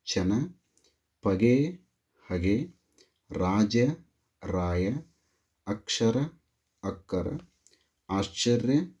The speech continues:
ಅಚ್ಚರಿ, ಸಂಸ್ಕೃತ, ಸಕ್ಕದ, ಯೋಗಿ, ಜೋಗಿ, ಯಮ,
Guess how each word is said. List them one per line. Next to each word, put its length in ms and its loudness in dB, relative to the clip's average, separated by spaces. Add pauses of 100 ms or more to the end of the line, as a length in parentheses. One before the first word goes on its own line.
(360)
ಅಚ್ಚರಿ, 520 -2 (840)
ಸಂಸ್ಕೃತ, 640 0 (560)
ಸಕ್ಕದ, 640 -4 (720)
ಯೋಗಿ, 600 4 (540)
ಜೋಗಿ, 580 -2 (640)
ಯಮ, 340 2